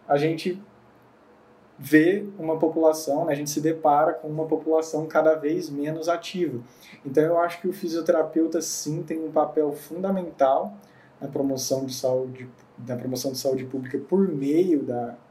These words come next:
promoção da atividade física, assim como o educador físico,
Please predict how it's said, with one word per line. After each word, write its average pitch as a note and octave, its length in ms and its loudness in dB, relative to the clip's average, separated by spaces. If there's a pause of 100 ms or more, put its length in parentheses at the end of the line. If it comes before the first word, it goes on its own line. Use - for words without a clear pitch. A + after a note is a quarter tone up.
(420)
promoção B2+ 320 -2
da B2+ 60 0
atividade B2 360 -2
física, G3 460 -6 (640)
assim F3+ 600 2
como D#3 400 -2
o D3 180 4
educador C#3 520 0
físico, C3+ 800 -4